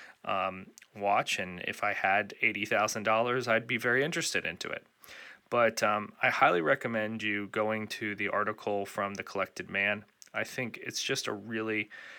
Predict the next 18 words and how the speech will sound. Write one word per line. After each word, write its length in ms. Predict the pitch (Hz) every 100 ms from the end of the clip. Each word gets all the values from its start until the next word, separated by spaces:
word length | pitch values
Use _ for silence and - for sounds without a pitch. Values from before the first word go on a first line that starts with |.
| - - -
great 420 | 123 117 123 -
piece 480 | - 117 120 - -
to 300 | - 113 104
read 340 | 101 110 113
about 360 | 107 95 92 -
how 320 | - - 139
a 20 | 131
leader 380 | 110 110 107
thinks 400 | 98 - 104 101
about 320 | 95 98 95 104
engaging 680 | 95 - 98 95 92 95 - _
with 180 | - 101
customers 600 | - 107 - 104 95 98
in 120 | 95 95
unique 400 | 98 101 98 - -
and 160 | 110
different 380 | 101 98 95 -
ways. 500 | 107 110 127 151 -